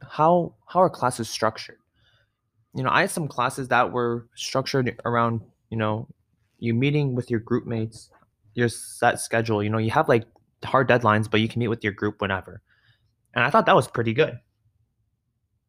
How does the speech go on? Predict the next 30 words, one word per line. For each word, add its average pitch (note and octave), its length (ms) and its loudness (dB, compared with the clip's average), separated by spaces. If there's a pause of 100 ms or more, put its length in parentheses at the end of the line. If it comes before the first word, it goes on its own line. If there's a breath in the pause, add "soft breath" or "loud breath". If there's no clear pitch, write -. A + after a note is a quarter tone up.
(720)
You A#2 80 -4
know, A#2 80 2
I C3 100 4
thought E3 200 2
that C3+ 120 6
was B2+ 140 2
probably A#2 500 -2 (920)
the A#2 80 -10
best C3 240 2
thing C#3 120 -6
that A2 160 -6
you A2 80 -4
could G2+ 200 -8
do. G#2 340 -6
You A#2 80 -8
know, A2+ 100 -6
I A#2+ 80 -2
think D3 280 -4 (640 soft breath)
group E3+ 260 6
work D3+ 180 6
is G2 140 -2
really F#2+ 200 2
good, F2 220 -4 (160)
you G#2 60 -4
know, G#2+ 80 0
especially E3 360 2
since B2+ 400 -2 (120)
everything A#2+ 340 2
is A2 140 -2
online. G2+ 640 -2